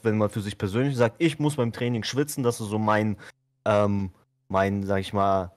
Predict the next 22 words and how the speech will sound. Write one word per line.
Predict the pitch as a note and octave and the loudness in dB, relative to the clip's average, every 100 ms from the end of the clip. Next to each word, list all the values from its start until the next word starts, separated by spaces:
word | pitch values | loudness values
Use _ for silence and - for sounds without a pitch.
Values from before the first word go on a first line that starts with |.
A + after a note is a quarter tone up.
| _ | _
Ziel | - - D#3 D3+ | -4 -2 2 4
am | B2+ | 4
Ende | C3 A#2 | 2 2
des | A2 - | -2 -4
Trainings. | A2+ A#2 A#2 A2+ - - _ _ _ _ | 0 2 2 0 -4 -14 _ _ _ _
Klar, | - D3+ B2+ | -2 0 0
warum | F2 | -2
nicht? | F2+ C#3 - | -6 -10 -12
Also, | D#2+ E2 - _ _ _ _ _ _ _ _ - - _ _ _ _ _ _ | -14 -14 -16 _ _ _ _ _ _ _ _ -18 -18 _ _ _ _ _ _
wenn | - E2+ | -12 -10
man's | D#2+ | -8
geil | - F2 | -4 -4
findet | A#2 C#3 C#3+ C#3 | -4 -6 -4 -6
oder | F2+ | -8
wenn | F2 | -6
man | F2+ | -6
sich | E2 - | -8 -6
da | D#2 | -4
irgendwie | E2+ D#2+ E2 | -4 -8 -10
dran | - E2 E2+ | -8 -6 -8
so | E2+ | -8
hält. | E2+ G2 B2 | -4 -4 -4